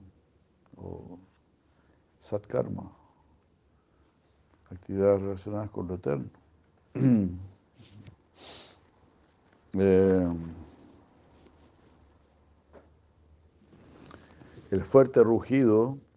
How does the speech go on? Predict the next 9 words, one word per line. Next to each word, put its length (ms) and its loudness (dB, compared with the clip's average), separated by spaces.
tomó 300 4
cuenta 360 4
del 180 4
cielo 300 -4
y 20 -2
la 140 4
tierra 460 -4
y 100 6
aterrorizó 1080 2